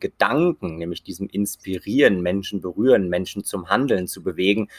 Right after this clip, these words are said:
kaum noch etwas zu tun haben, weil's dann immer nur um, ich sag jetzt mal, einfach diese Leidensgeschichte geht, ja.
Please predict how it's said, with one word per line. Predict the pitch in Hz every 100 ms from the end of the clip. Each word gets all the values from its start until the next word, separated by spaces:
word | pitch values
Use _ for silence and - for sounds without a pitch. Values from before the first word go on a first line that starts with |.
| - -
kaum | - 98 107
noch | 101
etwas | 101 92 -
zu | 90
tun | - 110 101
haben, | 82 76 78
weil's | 82 -
dann | - 101
immer | 101 104
nur | 98 98 107 104
um, | 101 98
ich | -
sag | 101 -
jetzt | 107 98
mal, | 95
einfach | 95 90 - 95
diese | 90 85
Leidensgeschichte | 90 80 98 107 101 87 - 78 - -
geht, | 78 73 71 -
ja. | 82 87